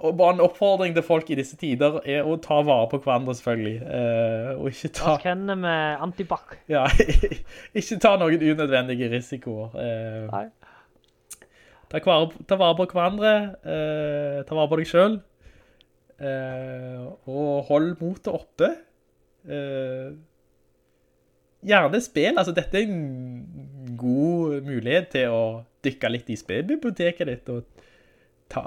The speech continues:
Speaker 1: finne
Speaker 2: Backloggen.
Speaker 1: Eh, backloggen, ja. Dette er backlog-tid. Eh, for plutselig så kommer hverdagen tilbake, håper jeg, og da er, kommer de vanlige bekymringene og ansvaret som det medfører.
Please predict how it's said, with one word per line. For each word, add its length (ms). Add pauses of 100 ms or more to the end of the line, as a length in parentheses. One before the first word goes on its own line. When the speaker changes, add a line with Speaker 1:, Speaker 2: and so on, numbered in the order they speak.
Speaker 1:
finne 220
Speaker 2:
Backloggen. 480
Speaker 1:
Eh, 80
backloggen, 480
ja. 160
Dette 240
er 60
backlog-tid. 560 (2000)
Eh, 540
for 120
plutselig 400
så 100
kommer 200
hverdagen 420
tilbake, 320
håper 280
jeg, 180 (180)
og 160
da 140 (140)
er, 280
kommer 1300
de 220
vanlige 500
bekymringene 640
og 380 (300)
ansvaret 520
som 300 (1700)
det 260
medfører. 540